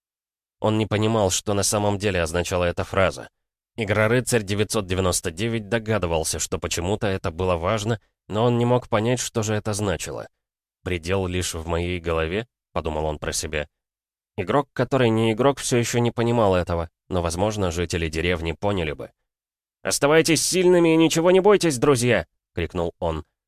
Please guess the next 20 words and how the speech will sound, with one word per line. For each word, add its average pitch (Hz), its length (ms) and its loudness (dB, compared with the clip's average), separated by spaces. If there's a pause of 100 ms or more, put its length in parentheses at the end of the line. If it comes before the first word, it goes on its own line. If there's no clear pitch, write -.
(260)
«Мы 123 120 2
сможем 190 360 6
это 180 160 6
сделать! 151 600 4
Я 131 160 -2
чувствую 175 500 4
это 160 200 2
и 170 100 4
верю 160 280 6
в 123 100 2
вас!» 117 280 0 (840)
Затем 143 340 2
Игрорыцарь 123 600 4
подошел 110 440 2
к - 80 -6
воинам, 117 360 2
стоявшим 104 560 -4
у 98 80 -8
первой 90 320 -2
стены. 87 440 -2